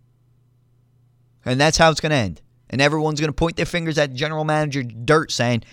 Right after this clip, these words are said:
"How do you let your team drink before the game?" Well, I said, "You know what? I got confidence in my guys. I got faith in my guys." Sober, drunk,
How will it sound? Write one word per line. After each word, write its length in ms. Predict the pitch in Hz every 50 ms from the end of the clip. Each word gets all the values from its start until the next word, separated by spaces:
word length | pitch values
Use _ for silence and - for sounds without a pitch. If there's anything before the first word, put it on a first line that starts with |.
| - -
"How 80 | 147
do 80 | 151 156
you 80 | 151
let 80 | 147 139
your 80 | 135 120
team 200 | - 160 151 131
drink 220 | 135 156 147 127
before 220 | 139 117 127 131
the 80 | 123 127
game?" 180 | 143 131 - - _ - -
Well, 240 | - 190 - - - _ _ _ _ _ - - _ - _ _ _ _ _ _ _ _ - -
I 40 | -
said, 200 | - 135 139 139
"You 60 | 151
know 100 | 165 165
what? 240 | 180 214 220 - _ - - _ _ _ _ _ _ _ _ _ _ _ _ -
I 20 | 120
got 160 | 143 147 -
confidence 500 | - 160 151 151 - 113 101 98 - -
in 60 | 87
my 140 | 78 73 71
guys. 340 | - - - - - - - _ _ _ _ _ _ _ _ _ _ _ _ -
I 60 | -
got 160 | 110 127 131
faith 300 | - - 170 170 - -
in 40 | 101
my 140 | 87 73 76
guys." 380 | - - - - - - - _ _ _ _ _ _ _ _ _ _ _ _ _ _ _ _ _ _ _ _ _ _ _ _ _ _ _ _ _ _ _ _ _ _ _ _ _ _ _ _ _ _ _ _ _ _ _ _ _ _ _ _ _ _ _ _ _ _ _ _ _ _ _ _ _ _ _ _ - -
Sober, 380 | - 175 180 180 170 180 156
drunk, 420 | 135 117 147 175 190 196 - -